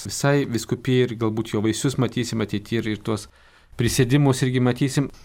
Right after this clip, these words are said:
Ir išgyventi bendrystę, nes vis tik tai dėl jos ir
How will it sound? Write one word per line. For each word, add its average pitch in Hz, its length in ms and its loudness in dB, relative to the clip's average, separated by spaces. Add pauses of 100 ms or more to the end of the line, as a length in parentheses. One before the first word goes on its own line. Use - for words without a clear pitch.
(180)
Ir 196 160 4
išgyventi 170 480 4
bendrystę, 151 540 2
nes 107 260 0
vis 123 80 -2
tik - 160 -4
tai 127 80 2
dėl 113 240 2
jos 123 500 0 (140)
ir 107 240 0